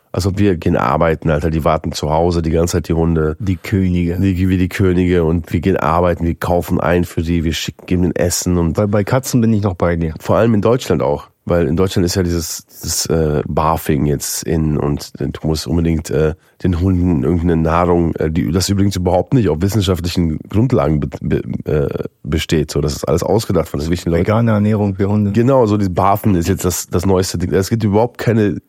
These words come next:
Speaker 1: Analysen, weil es lohnt sich einfach nicht, das zu analysieren. Es, es gibt keinen, äh, Grund für die Wissenschaft nachzugucken, ob für Tier-, ob für Hunde das besser ist, Fleisch zu essen oder das gleiche zu essen ist wie, wie, wie Menschen so.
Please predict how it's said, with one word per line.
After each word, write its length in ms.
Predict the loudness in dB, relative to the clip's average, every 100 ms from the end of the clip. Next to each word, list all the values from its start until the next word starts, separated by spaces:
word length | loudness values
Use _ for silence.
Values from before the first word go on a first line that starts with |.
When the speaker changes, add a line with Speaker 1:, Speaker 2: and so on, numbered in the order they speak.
| -8
Speaker 1:
Analysen, 460 | -2 2 2 2 4
weil 60 | 2
es 100 | 2
lohnt 180 | 0 0
sich 140 | 0
einfach 160 | 0 0
nicht, 160 | -2
das 100 | -4
zu 140 | -2 0
analysieren. 540 | 2 0 0 0 0 -4 _ _
Es, 180 | -6 0
es 180 | -2 0
gibt 220 | -2 0
keinen, 400 | 0 2 0 0
äh, 220 | 0 2
Grund 340 | 2 2 2
für 120 | 0 0
die 140 | 2
Wissenschaft 540 | 2 2 2 0 0 0
nachzugucken, 600 | 0 0 -2 0 0 0
ob 220 | 0 -4
für 200 | -2 -2
Tier-, 240 | -2 -2 0
ob 160 | -2 -2
für 120 | 2
Hunde 260 | 2 4
das 160 | 2 2
besser 320 | -2 0 2
ist, 220 | 0 -2 -12
Fleisch 380 | -10 0 0 0
zu 100 | 0
essen 380 | 2 2 0 -2 -4 _ _
oder 240 | 0 2
das 280 | 0 -2 0
gleiche 240 | 2 2 0
zu 120 | 0
essen 260 | 0 2
ist 200 | 0 0
wie, 160 | 0 0 0
wie, 260 | 0 2
wie 100 | 2
Menschen 420 | 2 2 2 -2
so. 200 | -2 -4